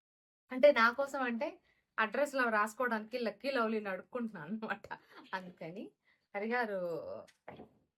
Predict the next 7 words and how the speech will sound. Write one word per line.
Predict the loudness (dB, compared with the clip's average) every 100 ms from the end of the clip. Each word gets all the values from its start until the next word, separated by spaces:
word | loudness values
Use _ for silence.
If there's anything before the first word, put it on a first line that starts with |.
| _ -18
ఒక | -8 -4 -4 -4 -8 -18 _ _ _ _ _ _
స్ప్రే | 0 4 6
తెచ్చుకున్నారు. | 4 2 -2 -6 -2 -2 -4
ఇడ్లీ | -4 -2 6
దోశ | 8 8
బ్యాటర్ | 6 4 4 2
తెచ్చేసుకున్నాం. | -2 -2 -8 -6 -8 -8